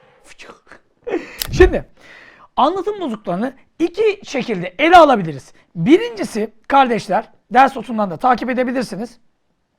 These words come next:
Bir, anlama, bak şöyle yazıyorum. Aslında anlama dayalı anlatım bozukluklarımız var. Tamam mı? Bir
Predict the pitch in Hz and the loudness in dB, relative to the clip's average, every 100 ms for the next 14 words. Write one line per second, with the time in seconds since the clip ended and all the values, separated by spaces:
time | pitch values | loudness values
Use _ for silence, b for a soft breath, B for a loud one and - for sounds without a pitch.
0 | _ _ _ 190 285 320 - _ _ B | _ _ _ -4 -2 -4 -12 _ _ B
1 | B B B B _ 208 294 349 320 320 | B B B B _ 6 6 6 0 2
2 | 311 330 247 185 - 262 226 185 196 165 | 4 4 2 -2 -4 -2 0 0 -2 -2
3 | 214 262 b b - 190 180 175 254 B | -4 -8 b b -2 -2 0 0 0 B
4 | B _ _ 196 240 320 311 254 262 277 | B _ _ 6 8 8 4 2 4 6
5 | 240 240 277 311 - - _ _ _ _ | 6 8 10 8 4 -10 _ _ _ _
6 | _ _ _ _ _ _ _ _ _ _ | _ _ _ _ _ _ _ _ _ _
7 | _ _ _ - 160 165 233 240 233 220 | _ _ _ -10 -2 6 8 10 8 8
8 | 139 - _ _ _ _ _ _ 175 214 | 0 -6 _ _ _ _ _ _ 4 4
9 | 262 262 247 - 359 339 294 240 202 220 | 4 2 0 -2 -2 -2 -2 -2 -6 -6
10 | - 208 202 175 156 170 254 - - - | 0 0 0 -4 -2 2 2 0 -14 -20
11 | _ _ _ _ _ _ _ _ - 269 | _ _ _ _ _ _ _ _ 0 4
12 | 349 175 123 190 277 | 4 0 -12 -6 -6